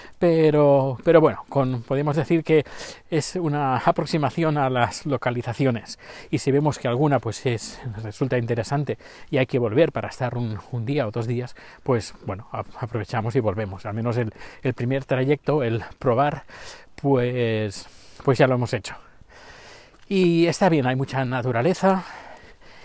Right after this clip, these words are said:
y, y ahora hay que aprovechar. Ya digo, hay que aprovechar ahora que estamos en otoño, que es un,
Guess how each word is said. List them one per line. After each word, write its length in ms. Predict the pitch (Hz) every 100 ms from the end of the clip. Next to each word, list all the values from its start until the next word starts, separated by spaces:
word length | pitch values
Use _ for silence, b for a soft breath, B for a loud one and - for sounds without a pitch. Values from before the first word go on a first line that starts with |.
| B -
y, 640 | 160 139 131 127 127 120 - - 156
y 80 | 143
ahora 180 | 131 143
hay 40 |
que 80 | 151
aprovechar. 420 | 131 107 - 92 - -
Ya 60 | 113
digo, 220 | 104 101
hay 100 | 117
que 120 | 123
aprovechar 400 | 131 110 - 117
ahora 260 | 120 117 113
que 220 | 120 110
estamos 320 | - 117 110
en 120 | 107
otoño, 340 | 104 135 160 127
que 80 |
es 80 | 120
un, 300 | 113 113 107